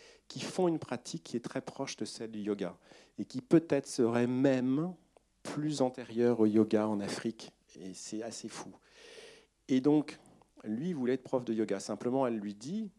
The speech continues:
Paige Ellenson, qui a créé, euh, le Yoga Project, elle lui dit, « Il va falloir que tu ailles au Mexique pour, pour, pour passer ton brevet. » Il dit, « Pas de problème. »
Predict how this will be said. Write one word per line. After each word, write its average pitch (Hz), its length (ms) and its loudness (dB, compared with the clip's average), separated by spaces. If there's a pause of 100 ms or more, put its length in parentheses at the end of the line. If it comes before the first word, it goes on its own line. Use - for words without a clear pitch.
(140)
Paige 104 240 -6
Ellenson, 98 560 -4
qui - 140 -12
a 92 100 -8
créé, - 280 -12
euh, 92 320 -10 (420)
le 85 140 -12
Yoga 90 280 -6
Project, 110 560 -6 (380)
elle 101 120 -6
lui 104 140 -4
dit, « 147 260 -4 (300)
Il 113 80 -2
va 113 60 -2
falloir 131 260 -2
que 110 100 -2
tu - 100 -10
ailles 123 140 0
au 117 80 4
Mexique - 520 -6 (440)
pour, - 220 -10
pour, 98 220 -6
pour - 160 -10
passer 113 280 -6
ton 117 140 -4
brevet. » 101 400 -2 (840)
Il 92 80 -10
dit, « 120 100 -4
Pas - 160 -6
de - 40 -20
problème. » 107 460 -2